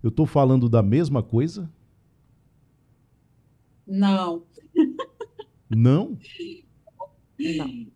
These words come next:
Speaker 2: Então, não. É, eu, eu até prefiro que a doutora fale.
Speaker 1: <laughs>
Speaker 2: Eu até prefiro, porque aí ela tem toda uma literatura e tem toda uma,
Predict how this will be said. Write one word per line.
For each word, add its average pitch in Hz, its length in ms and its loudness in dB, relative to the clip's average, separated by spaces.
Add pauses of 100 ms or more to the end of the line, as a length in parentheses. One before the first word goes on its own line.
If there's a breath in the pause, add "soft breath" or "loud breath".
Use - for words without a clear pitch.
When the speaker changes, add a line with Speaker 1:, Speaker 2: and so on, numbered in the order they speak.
(180)
Speaker 2:
Então, 196 480 -4
não. 185 440 -8 (100)
É, 208 320 0
eu, 240 80 6
eu 233 200 4
até 254 240 2
prefiro 330 440 -2
que 320 60 -2
a 294 60 2
doutora 302 560 4
fale. 349 440 2
Speaker 1:
<laughs> - 1500 -4 (1200 loud breath)
Speaker 2:
Eu 240 200 2
até 269 300 -2
prefiro, 269 640 -8
porque 269 280 -10
aí 247 320 -4
ela 247 320 -4
tem 254 560 -6
toda 269 280 -8
uma 285 100 -6
literatura 247 880 -6
e 247 80 -6
tem 240 240 -8
toda 226 480 -4
uma, 226 480 -10